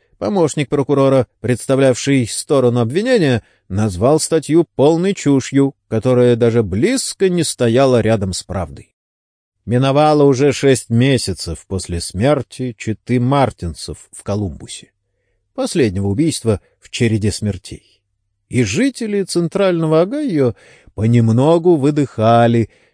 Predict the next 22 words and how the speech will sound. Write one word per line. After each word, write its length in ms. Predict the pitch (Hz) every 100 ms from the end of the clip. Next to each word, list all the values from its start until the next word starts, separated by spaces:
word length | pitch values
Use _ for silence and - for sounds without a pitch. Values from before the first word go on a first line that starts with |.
| -
чувствуя, 480 | 123 117 - 110 98
что 180 | -
кошмар 640 | 95 82 - 87 120 156 151
близится 640 | 82 101 113 120 - 127
к 80 | 107
завершению. 880 | 85 110 104 - - 71 65 - _ _ _ _ _ _ _ _ -
Многие 380 | 269 320 220 151
поверили, 640 | 117 113 170 151 127 110
что 520 | - - 110 113 107 _ _ _
убийцы 760 | 87 85 76 160 160 - 131
с 80 | 107
двадцать 560 | 76 76 139 - - 120
вторым 380 | - 104 127 113
калибром, 560 | 110 143 131 123 110 _ _ -
подобно 420 | 82 131 120 123
Зодиаку 680 | 113 110 120 151 143 127 117
или 340 | 110 110 98
Джеку-потрошителю, 1300 | 67 82 127 92 87 - 73 - 220 254 208 190 - _ _ -
переехали 640 | - 165 262 349 - 240 233
в 120 | 135
другой 420 | 123 147 202 202
регион 680 | 165 135 139 151 151 143